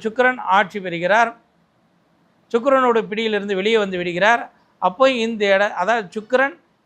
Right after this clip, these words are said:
கேதுவோட பிடியிலிருந்து வெளியே வந்துடுறார். அப்போ இந்த இடத்துல சுக்கிரன் பலமாயிடுறார். அவரு ஒரு, எந்த ஒரு முடிவும் சிறப்பாக எடுக்கக்கூடிய ஒரு தன்மை இந்த நேரத்துல வரும். அது இல்லாம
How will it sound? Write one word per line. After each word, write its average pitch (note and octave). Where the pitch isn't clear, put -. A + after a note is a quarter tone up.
கேதுவோட B3+
பிடியிலிருந்து G3
வெளியே G3+
வந்துடுறார். E3
அப்போ F3
இந்த F#3+
இடத்துல E3+
சுக்கிரன் F#3
பலமாயிடுறார். D3+
அவரு F#3
ஒரு, D#3
எந்த G3+
ஒரு A3+
முடிவும் F#3+
சிறப்பாக F3+
எடுக்கக்கூடிய E3
ஒரு D3+
தன்மை G#3
இந்த D#3+
நேரத்துல C#3
வரும். B2+
அது G3
இல்லாம F#3+